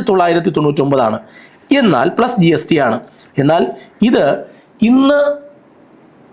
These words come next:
ഇന്നത്തെ ദിവസം, നാളത്തെ ദിവസം, രണ്ട് ദിവസങ്ങൾ, ഈ രണ്ട് ദിവസങ്ങളിൽ ഈ കോഴ്സിൻ്റെ ഫീസ് എന്ന് പറയുന്നത്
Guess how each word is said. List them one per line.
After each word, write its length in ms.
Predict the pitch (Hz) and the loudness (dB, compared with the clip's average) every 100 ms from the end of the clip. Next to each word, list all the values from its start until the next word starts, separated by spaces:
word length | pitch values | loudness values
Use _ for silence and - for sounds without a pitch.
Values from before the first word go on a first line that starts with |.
| - 214 | -4 0
ഇന്നത്തെ 240 | 233 214 143 | 2 2 0
ദിവസം, 300 | 127 127 143 - - | 0 0 -4 -4 -2
നാളത്തെ 300 | 156 156 - | 0 0 0
ദിവസം, 240 | 131 110 117 - 147 | -2 -2 -6 -4 -2
രണ്ട് 260 | 190 254 269 | 2 2 2
ദിവസങ്ങൾ, 420 | 135 - 110 110 - - - - 294 | 0 -2 -4 -6 -10 -14 -12 -2 0
ഈ 20 | 302 | 2
രണ്ട് 300 | 220 202 240 226 | 0 2 2 2
ദിവസങ്ങളിൽ 500 | 208 180 170 165 196 - 185 | 0 0 0 2 0 0 -2
ഈ 20 | 190 | 0
കോഴ്സിൻ്റെ 440 | 170 165 156 170 160 - | 0 0 0 -2 -2 0
ഫീസ് 260 | 151 156 165 | 0 0 0
എന്ന് 120 | 156 | 2
പറയുന്നത് 360 | 123 120 127 | 2 0 0